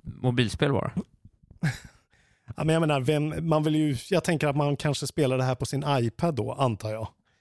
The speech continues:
Speaker 2: Eh, med en kontroller, men ändock.
Speaker 1: Jo, men synd att det aldrig kommer några nya bra mobilspel ändå.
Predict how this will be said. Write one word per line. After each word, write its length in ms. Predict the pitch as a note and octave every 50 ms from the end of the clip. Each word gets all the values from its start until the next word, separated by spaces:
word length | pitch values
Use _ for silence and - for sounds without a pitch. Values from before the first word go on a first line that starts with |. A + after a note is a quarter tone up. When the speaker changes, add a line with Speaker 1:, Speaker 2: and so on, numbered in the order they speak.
| _ _ _ _ _ - D3
Speaker 2:
Eh, 80 | C3+ B2
med 280 | B2 A#2+ A#2 A2+ G#2+
en 80 | A#2+ A2+
kontroller, 500 | - B2+ B2+ A#2 C3+ B2 A#2 C3 E3 F3+ B2 G2+ A2
men 480 | C3 C3+ C3 B2+ B2 A#2+ B2 B2 B2 - _ _ _ _ _ _ _ _ _ _ _ _ _ _ _ _ _ _ - D3+
ändock. 540 | C#3+ B2 A#2+ D3 E3+ - _ _ - - - _
Speaker 1:
Jo, 80 | - E3
men 100 | D#3+ C#3+
synd 180 | - D#3+ D3+
att 100 | C3+ B2+
det 80 | D3 C#3
aldrig 180 | C#3 B2 B2+ -
kommer 160 | B2+ B2 B2 A#2+
några 60 | A#2+ A#2+ A#2
nya 160 | A2 G#2+ G#2
bra 240 | G#2+ A2+ A2 G#2+ G#2
mobilspel 600 | G#2 G#2+ G#2+ A2+ A2+ G#2 G2 - - C#3+ D3 B2
ändå. 360 | G2 G#2 A2 B2+ C#3+ G#2+ E2